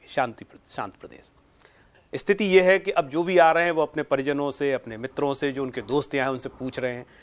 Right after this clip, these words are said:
कि भाई हम उदयपुर जाना चाहें तो वहाँ के हालात कैसे हैं, भाई हम जोधपुर जाना चाहें भाई हम जयपुर आना चाहें, ऐसा पहले कभी नहीं होता था। क्यों? क्योंकि पिछले दिनों में इतने सारी घटनाएं हुई हैं।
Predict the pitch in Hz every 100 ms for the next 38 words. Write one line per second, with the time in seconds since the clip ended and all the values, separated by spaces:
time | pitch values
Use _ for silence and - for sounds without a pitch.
0 | - - 120 127 113 117 117 127 113 110
1 | 113 - 110 110 113 - - 110 101 107
2 | 110 95 95 92 - 90 - 95 - _
3 | _ _ _ 113 120 107 110 120 143 120
4 | 113 113 104 110 107 110 _ _ - 113
5 | 110 107 107 - 135 117 113 110 110 104
6 | - _ - - 185 247 247 240 202 185
7 | 117 - - - - _ _ - 226 277
8 | - _ - 208 277 - _ _ 160 202
9 | 262 214 233 240 - - 214 269 - 175
10 | 240 147 131 151 180 147 139 110 123